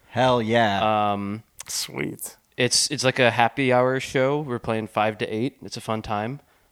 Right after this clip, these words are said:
Speaker 2: And also, uh, friend of the show, Carissa, and I are working on doing yoga and music classes again. We're, like, branding it and, uh, like, applying for a grant.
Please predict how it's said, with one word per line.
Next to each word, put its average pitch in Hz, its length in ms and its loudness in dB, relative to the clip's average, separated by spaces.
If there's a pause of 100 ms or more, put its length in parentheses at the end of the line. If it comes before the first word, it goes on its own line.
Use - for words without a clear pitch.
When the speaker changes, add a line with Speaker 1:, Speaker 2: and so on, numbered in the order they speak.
(220)
Speaker 2:
And 117 160 -4
also, 107 600 2
uh, 92 500 -4 (340)
friend 110 260 0
of 104 60 -8
the 113 80 -4
show, 107 280 -2
Carissa, 120 680 -2
and 120 200 -2
I 117 420 2
are 101 460 -2 (360)
working 107 460 -4
on 104 520 -4 (240)
doing 117 560 -2
yoga 120 260 2
and 131 100 0
music 151 260 -2
classes 98 360 -8
again. 92 440 -10
We're, 104 180 -6
like, 101 340 -6 (420)
branding 120 540 -2
it 131 220 0 (120)
and, 95 540 -8
uh, 92 480 -4
like, - 280 -10 (440)
applying 107 400 -4
for 104 200 -6
a 104 40 -8
grant. 101 640 -8